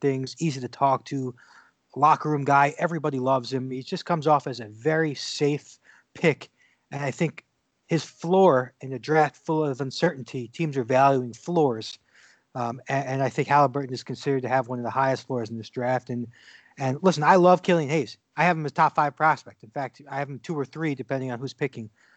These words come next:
Um, and, and I think if he goes to a good situation, Hayes is gonna be one of the best players in this draft. But, uh, there are scouts who just don't see it with him. They don't see him being a blow guy,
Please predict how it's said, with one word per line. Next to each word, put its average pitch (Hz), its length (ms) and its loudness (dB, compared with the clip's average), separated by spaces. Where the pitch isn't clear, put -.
Um, 123 280 -6
and, 135 140 -4
and 135 160 -2
I 135 60 -2
think 135 160 -4
if 135 80 -4
he 156 80 0
goes 139 240 4
to 139 100 0
a 127 40 0
good 131 180 0
situation, 131 560 -2
Hayes 117 320 -2
is 117 280 -4
gonna 147 140 4
be 139 80 4
one 143 100 6
of 139 60 0
the - 60 0
best 139 220 2
players 135 360 2
in 123 80 -8
this 113 160 -10
draft. 135 480 0
But, 135 240 0
uh, 139 140 4
there 156 180 4
are 175 80 4
scouts 180 420 0
who 175 160 -8
just - 280 -8
don't 160 200 -2
see 196 220 -2
it 160 80 -2
with 127 140 -14
him. 107 180 -16
They 123 100 -10
don't 131 280 -4
see 151 240 -6
him 143 160 -8
being 139 200 -6
a 131 60 -4
blow 143 240 2
guy, 147 280 4